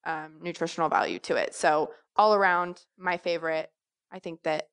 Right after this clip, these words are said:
I'd be really excited to see some more restaurants and menus, uh, serve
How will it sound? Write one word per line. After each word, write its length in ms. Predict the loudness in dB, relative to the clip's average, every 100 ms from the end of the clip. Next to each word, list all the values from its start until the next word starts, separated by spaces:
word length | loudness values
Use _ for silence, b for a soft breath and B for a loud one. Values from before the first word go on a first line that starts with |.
| 0
I'd 200 | 0 4
be 160 | 2 2
really 300 | 2 2 2
excited 400 | 2 0 0 -6
to 80 |
see 280 | -6 -4 -4
some 540 | -4 0 0 0 -4 -10 _ _
more 180 | 0 2
restaurants 540 | 2 2 0 0 0 -4
and 120 | -2
menus, 640 | -6 -6 -6 -6 -6 -6 0
uh, 280 | 2 0 -4 -8 -16 _ _ _ _ _ -8
serve 500 | 2 6 6 2